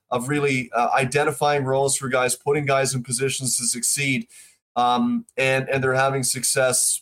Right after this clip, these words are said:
because of it. So this Calgary team, man, like, I, I love everything about them, and I could see them. I wouldn't be shocked if they got to the Cup final.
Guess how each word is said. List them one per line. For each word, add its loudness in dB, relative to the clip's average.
because -2
of -4
it. -4
So -2
this 0
Calgary 0
team, -2
man, 0
like, 0
I, 2
I 2
love 2
everything -2
about 0
them, -4
and 0
I 0
could -8
see 0
them. 2
I 2
wouldn't -2
be -4
shocked 0
if -20
they 2
got 2
to -6
the -4
Cup -2
final. 0